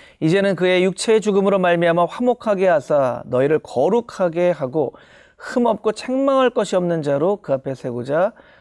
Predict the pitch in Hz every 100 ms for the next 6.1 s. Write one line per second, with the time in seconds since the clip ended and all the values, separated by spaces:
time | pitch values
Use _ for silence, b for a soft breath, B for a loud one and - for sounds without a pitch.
0 | b - - 214 - 107 104 104 107 -
1 | 165 190 - 175 156 151 185 135 - b
2 | b b b b - - 202 196 180 165
3 | 180 190 208 233 - 220 220 196 165 -
4 | 175 196 202 b b b _ - - 123
5 | 156 175 123 139 127 - - - - _